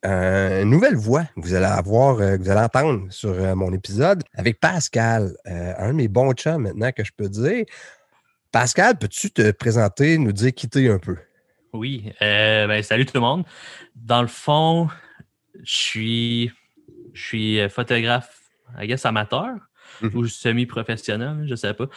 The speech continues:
Speaker 2: Mais <laughs>
Speaker 1: Ben, c'est ça, hein, un semi-professionnel, amateur.
Speaker 2: Mais c'est ça. Fait que, ouais, c'est ça. J'ai commencé la photo il y a peut-être, euh, euh, mon Dieu, il doit faire maintenant plus, à peu près, à peu près sept, huit ans.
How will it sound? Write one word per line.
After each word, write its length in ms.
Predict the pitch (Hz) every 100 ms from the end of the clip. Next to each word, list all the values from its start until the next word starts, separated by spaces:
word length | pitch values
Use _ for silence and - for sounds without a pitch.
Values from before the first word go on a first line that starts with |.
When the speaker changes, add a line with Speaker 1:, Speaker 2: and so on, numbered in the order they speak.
| - - -
Speaker 2:
Mais 200 | 117 135
<laughs> 1040 | 165 - 214 220 - 196 180 185 151 151 -
Speaker 1:
Ben, 220 | 170 143
c'est 120 | 127
ça, 140 | 185 147
hein, 280 | 117 170
un 120 | 147 135
semi-professionnel, 800 | 151 147 143 131 139 135 123 107
amateur. 460 | 131 131 104 110 160 _ - -
Speaker 2:
Mais 160 | 113 113
c'est 160 | 120
ça. 180 | 120 120
Fait 220 | 113 123
que, 340 | 117 123 117 117
ouais, 180 | 139 196
c'est 140 | -
ça. 180 | 117 143 110
J'ai 220 | 107 113
commencé 400 | 120 120 131 175
la 140 | 160
photo 480 | 135 - - - 160
il 120 | 165
y 60 | 117
a 40 |
peut-être, 680 | 110 - - 147 156 - -
euh, 220 | 135 143 143 - - - - _ _ _ _ 110
euh, 120 | 104
mon 220 | 101 95
Dieu, 320 | 95 98 104 101 _ _ _ _ _ 117
il 60 |
doit 120 | 110
faire 340 | 107 _ - 123
maintenant 380 | 123 110 120 123
plus, 380 | - 135 120 113 _ _ _ _ _ _ _ _ _ _ _ _ _ -
à 80 | 165
peu 120 | -
près, 40 | 143
à 80 | 156
peu 100 | 240
près 280 | 240 220 226
sept, 400 | - - 165 165
huit 380 | 127 127 117 110
ans. 180 | 123